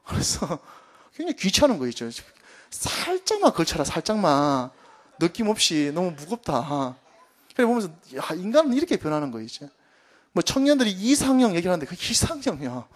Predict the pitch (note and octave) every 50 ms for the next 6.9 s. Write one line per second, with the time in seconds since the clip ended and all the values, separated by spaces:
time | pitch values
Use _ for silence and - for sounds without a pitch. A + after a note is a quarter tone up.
0 | - - - - - - - C3 C#3 C3+ C#3+ D#3+ F#3 - - C#4+ A#3+ F3+ C3 A#2+
1 | A#2+ A#2 B2 B2 B2+ - _ _ _ - - - - D4 C#4+ C#4 B3+ A3 D#3+ E3
2 | E3+ G#3+ A#3+ - - G#3+ F3+ D#3+ C3+ B2+ C#3+ E3 D#3+ - F3+ D#3 D3 C3+ B2+ B2+
3 | A#2+ A#2 A#2+ B2+ C3+ - - - - - - - D#4 C4+ A#3 A3+ - G#3 D#3+ C#3
4 | C#3 C#3+ C#3 C3+ C3 C3 B2+ C3 C#3 D#3+ - _ - - - - - - - -
5 | - - - - - - - - - - _ _ _ _ - - - - E4+ G#4
6 | F#4 D4+ E4+ D#4+ C4+ G3+ - C#3+ C#3 D3+ D3 E3+ D#3+ D3 B2+ C3 D3+ C#3+